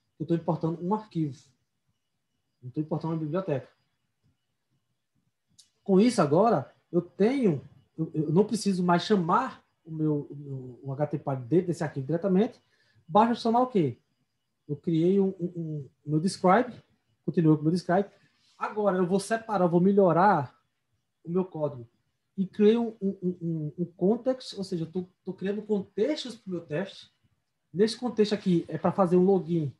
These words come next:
realizado com sucesso. Então, todos os hits que tiver dentro desse contexto é pra validar um login com sucesso. Note que aqui embaixo já tem um contexto diferente. É tentativa de login com senha inválida.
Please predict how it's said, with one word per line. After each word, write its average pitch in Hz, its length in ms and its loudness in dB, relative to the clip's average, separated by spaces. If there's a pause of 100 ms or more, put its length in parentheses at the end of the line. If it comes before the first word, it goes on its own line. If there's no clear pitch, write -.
(200)
realizado 160 480 2
com 254 180 0
sucesso. - 580 -6 (720)
Então, 175 260 -2
todos 226 320 2
os 220 200 4
hits 185 340 4
que - 160 -4 (120)
tiver 180 360 4
dentro 196 220 2
desse 190 140 0
contexto 160 460 -4
é 139 40 -16
pra 190 160 -2
validar 196 360 -2
um 208 100 -2
login 175 320 2
com 151 140 -14
sucesso. 170 540 -6 (640)
Note 240 240 4
que 240 60 -4
aqui 220 140 -4
embaixo 185 280 0
já 220 80 2
tem 214 160 0
um 220 120 6
contexto 214 400 4
diferente. 214 580 0 (600)
É 143 120 -10
tentativa 175 480 -2
de 208 120 -2
login 196 280 2
com 190 140 -8
senha 196 260 -4
inválida. 165 560 -2